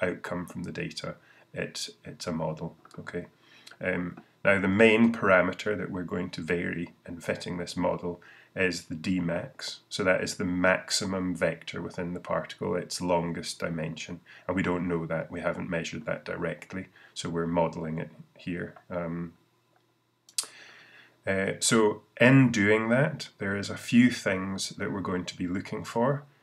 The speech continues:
First of all, we want a P of R function that is relatively smooth. With any Fourier transform, you can, you can have, like, a dominant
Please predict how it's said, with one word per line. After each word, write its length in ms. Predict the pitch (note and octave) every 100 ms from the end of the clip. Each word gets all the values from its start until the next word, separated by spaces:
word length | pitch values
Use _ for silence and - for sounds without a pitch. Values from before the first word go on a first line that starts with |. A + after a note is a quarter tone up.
| _
First 420 | - - C#3+ - C#3
of 100 | A2
all, 360 | F2+ A2 A#2 - - _
we 100 | G2+
want 320 | F#2+ G2+ G2+ A2
a 60 |
P 240 | - C3+ C3+
of 100 | G#2
R 180 | G#2
function 640 | - - G2+ - - G2 F#2+
that 180 | G#2 -
is 220 | G2+ -
relatively 840 | F#2+ F#2 F#2+ G#2 G#2 A2 G#2 G#2+
smooth. 560 | G2 - G2 G2 A#2 C3 - _ - - -
With 120 | A2 A2+
any 220 | A2 G#2+
Fourier 440 | - G#2 G2 G2
transform, 840 | - G#2 G2 - - G2+ F#2+ F#2+ - _ _ -
you 100 | G#2+
can, 360 | G2+ G2 G2 -
you 100 | G#2+
can 160 | - G#2
have, 300 | - G#2 G2+
like, 160 | F#2+
a 60 | F2
dominant 680 | D#2+ G2 F#2 F#2+ G2 F#2+